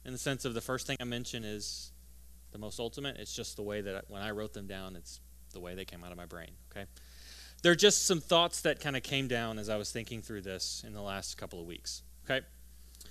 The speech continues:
So the first one: the enslavement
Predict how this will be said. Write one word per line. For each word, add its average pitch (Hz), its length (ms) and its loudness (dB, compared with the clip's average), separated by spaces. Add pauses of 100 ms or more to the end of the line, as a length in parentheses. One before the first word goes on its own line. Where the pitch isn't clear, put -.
(180)
So 151 140 4
the 139 80 4
first - 380 4
one: 90 140 -8 (1300)
the 147 200 8
enslavement 185 760 6